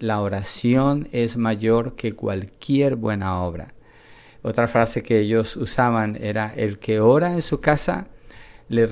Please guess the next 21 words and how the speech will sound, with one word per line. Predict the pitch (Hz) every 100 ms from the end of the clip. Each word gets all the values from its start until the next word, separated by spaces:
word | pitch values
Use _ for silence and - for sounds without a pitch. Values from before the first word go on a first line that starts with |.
| 110
la | 120 120
rodea | 117 117 104 127 143 117
de | 110
una | 110 127
pared | 113 110 110
que | 113
es | 110
más | 113 113
fuerte | - 123 117 117 - 120 -
que | 101 95
el | 92
hierro". | 95 98 98 95 85
Tenían | - 92 95 101 101 101
mucha | 104 - -
confianza | 98 98 127 139 143 - 101
en | 95
lo | 92
que | -
era | 98 95
el | 95
clamor | 101 95 101 101